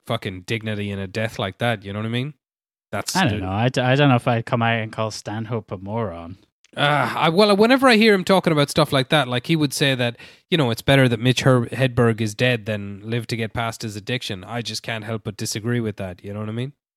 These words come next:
Speaker 2: I don't know. There's, it depends. I think some people are that way. I don't know if they're ever, and maybe that's the thing about Chris Farley. Maybe there was no alternative.
Speaker 1: Maybe. I wouldn't
Speaker 2: I don't
Speaker 1: say
Speaker 2: know. I just, I, I, I think Stanhope, uh, uh,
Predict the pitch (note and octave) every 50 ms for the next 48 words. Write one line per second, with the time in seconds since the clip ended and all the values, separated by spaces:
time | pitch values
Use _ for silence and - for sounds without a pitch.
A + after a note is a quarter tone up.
0 | _ _ _ _ _ _ E3 D3 B2+ G#2 F#2 E2+ F2 E2+ F2 - - _ _ _
1 | _ _ _ _ _ - A#2 A#2 A#2 A#2 C3 - - C3+ C3+ B2+ - - - E3
2 | E3 C#3+ B2 - A2 G#2+ A2+ G#2+ - - A#2 A2+ A#2+ A#2+ - B2 A2 G#2+ G#2+ G#2+
3 | G#2+ - _ _ _ _ _ _ A2+ A2 A2+ A2+ G#2+ G#2+ A2+ B2 A#2+ G2+ G2 F#2+
4 | - _ - _ A2+ A2+ A2+ A2+ A2 A2 A2 - - G#2+ G#2 G2+ G#2 G#2 G#2 G#2+
5 | G#2 G2+ F#2+ F#2 _ _ _ _ _ _ D#3 E3 E3+ F3 E3 D3 C#3 C3 C3+ B2+
6 | - C#3 - - A#2+ - - B2+ C#3 C#3+ A#2 - G2 F2+ - - - - - -
7 | - G2 F#2+ F#2+ G2 G2 F#2+ F#2+ G#2+ A2 A2+ A2+ A#2 G#2+ G2+ G2+ F#2+ G2 G#2 A2
8 | G#2+ - G2 F2 F2 F2+ F#2 F#2 - G2 F2+ F2+ F#2 F#2 F2+ - F#2+ F#2 F2+ -
9 | _ _ _ _ _ - _ - A2+ A#2 A#2 A#2 A2+ G#2 A#2 A#2 A2+ G#2+ G2+ -
10 | _ _ _ _ _ _ _ _ _ - B3+ C#4+ D#4 D4+ B3+ A3+ F3+ F3+ G3 F#3
11 | F3 D#3+ D3 C#3+ C3+ B2 C#3 D3+ E3 F#3+ F#3 - E3+ D#3+ D3+ C#3 D3+ D#3+ D3 D#3+
12 | E3+ E3+ E3 D3+ - - C#3+ C#3+ C#3+ C#3 B2 A#2 - B2 - A#2 A#2+